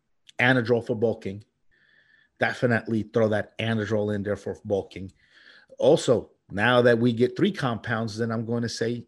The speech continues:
Anadrol, testosterone, and Trenbolone. Those three.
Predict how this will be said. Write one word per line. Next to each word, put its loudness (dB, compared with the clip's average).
Anadrol, 0
testosterone, 0
and 0
Trenbolone. -4
Those 2
three. -10